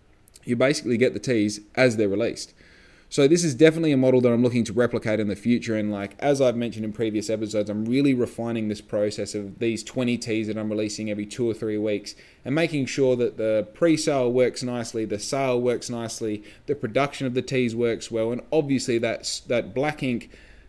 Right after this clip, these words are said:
uh, standard of quality is met every single fucking time, you know? And starting from the ground up, making sure the tea's good, the transfer's good, the print's good, whatever it is, the positioning, the sizing, everything is on point.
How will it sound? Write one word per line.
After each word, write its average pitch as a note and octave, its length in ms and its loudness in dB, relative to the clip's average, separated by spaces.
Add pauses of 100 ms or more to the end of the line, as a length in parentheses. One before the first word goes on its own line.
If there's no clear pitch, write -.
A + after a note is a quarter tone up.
(220)
uh, G#2+ 380 -2
standard C3 640 2
of A2+ 200 -6
quality A2+ 680 2
is A2 180 -4
met A#2+ 320 -2
every C3 240 2
single A#2 300 -2
fucking G#2+ 400 -4
time, G2+ 380 -8 (120)
you G2+ 100 -10
know? A2+ 300 -8 (120)
And A2+ 140 -4
starting C#3+ 300 0
from B2+ 100 -4
the A#2 80 -2
ground A2+ 280 -2
up, D2 80 -8
making A2 220 -4
sure A#2 120 -4
the A2 100 -6
tea's C3 360 -2
good, A2+ 280 -4 (120)
the A2+ 80 -12
transfer's A#2+ 520 -4
good, A2+ 200 -4
the A2+ 40 -6
print's B2 360 -6
good, A2 180 -6
whatever B2 240 -2
it A2 60 -6
is, G#2 160 -6
the B2 80 -4
positioning, A#2+ 640 -4
the B2+ 80 -6
sizing, B2 600 -4
everything A#2+ 600 -6
is A#2+ 100 -6
on B2+ 200 -2
point. A#2+ 340 -4